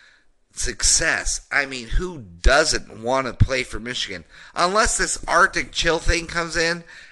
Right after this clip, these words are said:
and continues to kill us for years at a time. I mean, if all that is, is just one year, we're good. We can't allow the North to continue to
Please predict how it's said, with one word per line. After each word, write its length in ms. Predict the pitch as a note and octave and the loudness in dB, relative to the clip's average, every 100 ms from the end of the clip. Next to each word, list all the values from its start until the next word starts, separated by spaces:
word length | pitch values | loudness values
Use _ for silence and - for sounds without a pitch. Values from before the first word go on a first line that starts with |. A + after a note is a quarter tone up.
| - | -6
and 160 | D3 C#3 | -4 -4
continues 680 | C#3+ B2+ - E3+ E3+ E3 - | -6 2 4 4 0 -4 -4
to 140 | B2 | -6
kill 520 | G2+ - - F#3 F3 | -6 -14 -4 0 2
us 280 | B2 F2+ - - - - | 0 -4 -8 -12 -20 -20
for 400 | - B2+ B2+ A2+ | -10 -4 -4 -4
years 640 | G2+ G2+ C#3+ E3 D#3+ D#3 | -8 -8 -2 0 2 0
at 180 | C#3 B2 | -2 -4
a 80 | G#2+ | -12
time. 640 | - - D#3 D3 G2 F2+ - | -12 -4 2 2 2 -4 -12
I 140 | A#2+ | -12
mean, 340 | B2 A#2+ A2+ G2+ - - - | -10 -10 -12 -16 -20 -20 -6
if 180 | B2 - | -6 -4
all 240 | - F3 | -2 -2
that 200 | F3+ E3 | 0 0
is, 300 | D#3+ E3+ E3+ | 2 0 -2
is 260 | - B2 A#2 | -8 -8 -6
just 240 | B2 B2+ | -4 -4
one 200 | C#3 D3 | -2 -4
year, 260 | D#3 D#3+ D#3 - | -4 -6 -8 -12
we're 180 | B2+ D3 | -10 -10
good. 520 | C3+ D#3 D3 G2 D#2 | -2 0 0 0 -8
We 120 | - B2+ | -16 -12
can't 320 | E3+ D#3+ D3+ | -6 -4 -4
allow 380 | C#3 C#3+ C3+ B2+ | 0 0 2 -2
the 140 | A2+ | -6
North 460 | A#2 C3+ C#3 B2 - - - _ | -6 -4 -2 -2 -6 -20 -20 _
to 100 | - | -8
continue 680 | A2 C3 A#2 - D3+ D3 C#3 | -4 -4 0 0 2 -2 -2
to 180 | A#2 G2+ | -4 -6